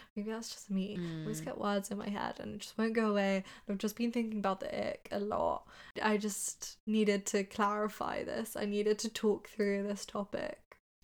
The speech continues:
Speaker 2: Nah, I think it's quite interesting. It's quite funny.
Speaker 1: It is quite funny that our bodies are genuinely just like, "Uh-uh, bye." <laughs>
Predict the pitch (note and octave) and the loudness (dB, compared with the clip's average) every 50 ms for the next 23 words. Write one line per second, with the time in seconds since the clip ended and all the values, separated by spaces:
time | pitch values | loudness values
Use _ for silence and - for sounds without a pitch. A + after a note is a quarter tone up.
0 | - - - - - - - - _ G3 F#3 F3 E3+ E3+ D#3+ D#3 - - F#3+ G3 | -20 -20 -20 -20 -20 -20 -20 -8 _ 0 2 4 6 6 6 6 8 6 6 6
1 | A3+ G#3+ G#3 A#3+ - - C4 C4 B3+ - G3 G#3+ A3 F#3+ E3+ D3+ D#3 - - - | 6 6 4 4 2 4 6 6 6 6 4 2 2 4 2 0 0 -2 -4 -4
2 | D3+ C#3+ C#3+ D3+ D#3 D3+ - _ _ _ _ _ _ _ _ _ _ _ _ _ | -4 -4 -4 -6 -8 -10 -12 _ _ _ _ _ _ _ _ _ _ _ _ _
3 | F#3 F3 - - - A3+ A3 E3 - - - F#3 G3 A#3 A3+ E3 D3 C3 D3+ E3+ | -2 -2 -2 0 8 8 8 8 8 2 2 4 4 6 6 4 2 0 -2 -6
4 | - - _ - - _ _ _ - - - A#3+ A#3 - A#3 A#3+ C4 B3 - - | -8 -12 _ -20 -20 _ _ _ 2 6 6 8 10 10 10 10 10 8 6 2
5 | - B3+ B3+ A#3 A#3 - - B3 A#3+ A#3+ A3+ A3 G3+ G3+ G3+ G#3 - A3 G#3+ A3 | 4 8 8 8 8 8 4 4 6 6 6 6 6 4 4 4 6 4 6 8
6 | A3+ G#3+ G3+ G#3+ G#3+ G#3+ G3 G#3 G3+ F#3+ - G#3 G3+ G3+ G3 G3+ G3+ G3+ G3 G3 | 6 6 8 8 6 6 6 4 2 4 4 4 4 6 4 4 4 4 4 4
7 | G3 G3+ G3 - G#3+ G#3+ G#3 - G#3+ G#3+ G#3+ - - - - - A3 A3 A3 - | 2 0 2 2 2 2 2 0 -2 -2 -2 -4 -6 -10 0 4 4 4 4 4
8 | - G#3 G#3 G#3+ G#3+ A3 A3+ B3+ C#4 C#4 B3+ - - - G#3+ A3+ B3 B3 A#3+ A#3 | 0 -2 0 0 0 -2 -2 -4 -6 -6 -8 -8 -4 0 6 8 10 10 10 8
9 | A3+ A3 A3+ A3+ A#3 B3+ C#4+ D#4 F4 | 6 4 2 0 0 -2 2 4 4